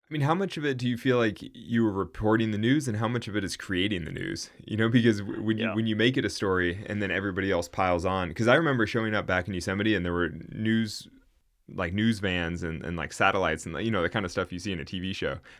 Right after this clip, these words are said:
Speaker 1: like, all along El Cap Meadow, and especially in the winter when normally Yosemite is completely dead. It's like, "This is insane." You know, there were so many news vans
Speaker 2: Yeah.
Speaker 1: and so many reporters just kinda, like, taking video of the wall, <laughs> you know, which, which thousands of feet away, it's like little tiny dots.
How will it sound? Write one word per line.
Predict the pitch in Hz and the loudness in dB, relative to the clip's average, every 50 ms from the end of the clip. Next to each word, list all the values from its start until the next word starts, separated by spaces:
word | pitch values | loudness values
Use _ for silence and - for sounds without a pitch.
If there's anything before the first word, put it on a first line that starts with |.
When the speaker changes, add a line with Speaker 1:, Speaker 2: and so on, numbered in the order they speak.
| - | -8
Speaker 1:
like, | 78 82 - - - | -8 -6 -6 -4 2
all | - 98 95 95 | 4 4 6 6
along | 92 90 87 87 87 | 4 4 2 0 0
El | 82 82 85 | 0 -2 0
Cap | - - 82 85 | 2 2 2 2
Meadow, | 87 82 85 98 104 95 76 - - | 2 2 2 2 2 0 -2 -6 -4
and | - 110 110 | -4 -2 -2
especially | 104 113 - - 160 165 - 143 | -2 -2 0 2 0 2 2 0
in | 107 | -2
the | 90 | 0
winter | 87 87 90 95 127 120 | 0 -2 0 0 0 0
when | 110 92 | 0 0
normally | 87 87 90 92 90 87 | -2 -2 -2 -2 -2 -4
Yosemite | 82 80 - 87 80 78 | -4 -6 -6 -6 -6 -6
is | 71 - | -8 -8
completely | - 85 80 - 92 82 - 73 | -10 -10 -10 -8 -8 -8 -6 -6
dead. | 67 80 80 85 98 - _ - - - _ | -6 -4 -4 -4 -4 -6 _ -20 -20 -20 _
It's | - - | -6 -2
like, | 101 92 - | -2 -2 0
"This | - 110 110 107 | 0 0 0 -2
is | 104 87 67 | -4 -10 -8
insane." | - 78 82 78 - - - - 117 107 98 87 80 76 67 76 | -8 -8 -8 -8 -10 -10 -10 -6 -4 -2 -2 -2 -2 -4 -4 -4
You | 85 | -4
know, | 90 90 | -4 -2
there | 92 90 | -2 -2
were | 87 - | -2 -2
so | - - - 127 143 139 | -2 2 4 4 6 6
many | 135 123 123 117 | 6 4 4 4
news | 104 101 113 120 123 110 | 2 2 2 2 2 2
vans | - 104 92 87 85 85 92 - | 2 0 2 2 0 -2 -4 -6
Speaker 2:
Yeah. | - - - - - | -8 -10 -10 -8 -6
Speaker 1:
and | 127 123 - | -6 -4 0
so | - 127 120 | 2 4 4
many | 120 120 113 | 4 4 4
reporters | 104 95 - - 107 107 107 101 92 85 78 | 2 2 2 2 2 2 2 2 0 -2 -4
just | 85 - - | -8 -10 -8
kinda, | - 87 87 80 78 78 - - - - _ - - - | -6 -6 -4 -4 -6 -8 -12 -20 -20 -20 _ -20 -18 -12
like, | - - - - - - | -10 -10 -10 -10 -14 -12
taking | - - 87 82 - 82 78 73 | -8 -6 -6 -4 -4 -6 -6 -6
video | 76 - 92 87 90 87 87 85 | -6 -4 -4 -2 0 2 2 2
of | 82 78 | 2 2
the | 78 78 | 0 -2
wall, | 73 71 78 87 78 69 76 - - - | -2 0 0 0 -2 -2 -4 -6 -8 -8
<laughs> | |
you | - - - | -4 -2 0
know, | 127 - 143 131 - - | 2 2 2 2 2 0
which, | 117 135 131 131 | 0 0 0 0
which | 107 127 127 127 - | 2 0 0 0 0
thousands | - - 123 117 113 110 123 110 | 0 4 6 6 6 6 4 0
of | 107 101 | 0 0
feet | 117 113 101 | 0 2 2
away, | 98 110 113 107 | 4 4 6 6
it's | 98 - 107 | 4 4 4
like | 98 90 | 2 2
little | 92 101 98 98 | 2 0 0 0
tiny | 87 117 104 95 90 | 0 0 0 0 0
dots. | 87 90 92 92 95 78 - - | 2 2 4 4 4 2 0 -4